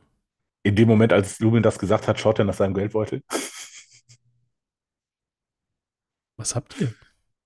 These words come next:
Speaker 1: Ach, nichts. Äh, Alriccio macht sich nur einen Spaß daraus.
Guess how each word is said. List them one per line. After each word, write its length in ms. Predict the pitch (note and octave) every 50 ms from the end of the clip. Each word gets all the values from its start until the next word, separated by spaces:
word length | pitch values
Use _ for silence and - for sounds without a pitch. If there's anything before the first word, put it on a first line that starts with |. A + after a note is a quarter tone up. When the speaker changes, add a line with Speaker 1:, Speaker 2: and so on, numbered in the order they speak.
| _ _ _ _ _ _ _ _ _ -
Speaker 1:
Ach, 180 | D3 - F2
nichts. 320 | F#2 G2+ F#2 - - - -
Äh, 60 | G2
Alriccio 600 | F#2+ F2+ C2 D#2 F#2+ F#2 G2+ G2 - - F#2+ F2+
macht 180 | F2+ F#2+ F#2 -
sich 200 | - - - -
nur 440 | F#2 F2 F2 F2+ F2 E2 E2+ F2 - -
einen 140 | - F2
Spaß 360 | E2 - - F2+ E2+ E2 - -
daraus. 680 | F2+ E2 E2+ E2+ E2 D#2+ E2 - - - - - _